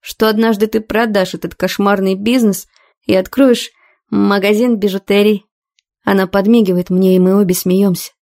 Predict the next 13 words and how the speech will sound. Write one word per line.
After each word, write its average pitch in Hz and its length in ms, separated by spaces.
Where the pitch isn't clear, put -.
«Но 233 120
я 208 140
никому 233 440
не 214 140
позволю 214 500
высказываться 208 800
о 185 40
тебе 202 300
в - 140
подобном 190 500
тоне». 220 400
«Спасибо, 196 560
Саш. 190 420